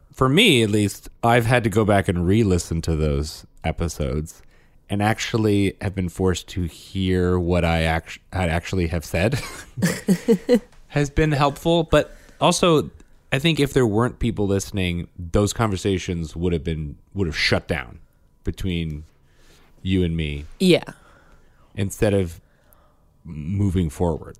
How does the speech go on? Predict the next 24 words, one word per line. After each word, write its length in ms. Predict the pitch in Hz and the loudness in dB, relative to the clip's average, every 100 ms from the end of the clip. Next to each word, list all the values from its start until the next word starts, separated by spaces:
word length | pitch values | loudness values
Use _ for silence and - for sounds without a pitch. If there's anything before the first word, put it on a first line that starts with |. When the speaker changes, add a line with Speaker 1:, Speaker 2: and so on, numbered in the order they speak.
| - | -8
Speaker 2:
Yeah. 540 | 160 156 127 - 147 - _ _ | -2 0 -2 -4 -10 -14 _ _
Speaker 1:
So 180 | - 104 | -4 -2
I 40 | |
think 180 | 107 135 | 0 0
we 100 | 131 | 0
can 180 | 135 110 | 0 0
both 280 | 107 104 - | 2 0 -2
see 760 | - - 127 123 127 123 - _ - | -10 -4 0 2 2 0 -2 _ -6
the 100 | 104 | -6
conflict 760 | - - 98 101 - 98 - - | -6 -4 -4 -4 -4 -6 -6 -14
coming 640 | - 90 90 95 101 98 - | -6 -4 -2 -2 -4 -8 -12
sooner, 680 | - - 90 104 170 214 - _ _ _ _ _ _ _ _ - | -18 -8 -6 -2 0 -2 -6 _ _ _ _ _ _ _ _ -4
because 280 | 127 143 131 | 0 2 2
the 80 | 143 | 2
big 360 | - 233 202 | 4 2 2
problem 640 | - 143 143 135 117 107 101 _ | 4 4 6 4 2 2 -4 _
is 260 | 120 113 104 | 2 2 2
usually 440 | 127 143 139 131 | 2 2 4 2
something 380 | - 117 104 110 | 4 0 2 0
that 100 | 101 | 0
happened 680 | 92 110 101 110 92 80 76 | 0 2 2 2 0 -2 -2
before 520 | 87 - 104 98 85 | -4 0 2 4 4
the 100 | 76 | 0
fight, 320 | - 71 62 | -4 -6 -6